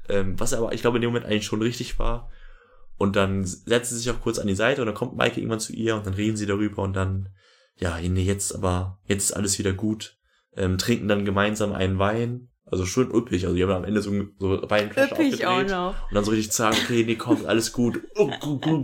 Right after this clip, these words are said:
Speaker 1: haben die dann so reingeschüttet.
Speaker 2: Oh, ey.
Speaker 1: Ähm, naja, aber also wurde auch schon geheult, also es war schon
Speaker 2: Okay.
Speaker 1: sehr emotional. Und dann, äh, direkt am zweiten Tag mit der zweiten Folge gibt's auch die zweite Happy Hour.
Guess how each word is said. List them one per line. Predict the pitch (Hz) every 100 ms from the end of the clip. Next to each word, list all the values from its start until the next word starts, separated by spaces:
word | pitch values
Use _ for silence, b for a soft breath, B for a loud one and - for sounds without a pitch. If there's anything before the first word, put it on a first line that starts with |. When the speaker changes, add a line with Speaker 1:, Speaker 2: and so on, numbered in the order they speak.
| 151 139 139 131 - -
Speaker 1:
haben | 110 104
die | 101
dann | 104
so | 107
reingeschüttet. | 110 117 - 127 127 127 - B B B
Speaker 2:
Oh, | 196 196 196 185
ey. | 185 180 175 175 185
Speaker 1:
Ähm, | 196 95 95 95 95 - - _ _ _ _ _
naja, | 110 95 90
aber | 98 104 101
also | 98 107
wurde | 120
auch | 117
schon | 117
geheult, | 104 101 95 90
also | 95 92
es |
war | 98
schon | 95 - 98 - - -
Speaker 2:
Okay. | 208 220 220 240
Speaker 1:
sehr | - -
emotional. | 92 87 87 - 95
Und | 101 95
dann, | 92 104 135 156 b b b b b -
äh, | 104
direkt | 104 - 131
am | 117
zweiten | - 151 123
Tag | 123 113
mit | 110
der | 98
zweiten | - - -
Folge | 98 101
gibt's | - -
auch | 107 - -
die | 104
zweite | - 120 123
Happy | 104 98 - -
Hour. | 101 98 123 131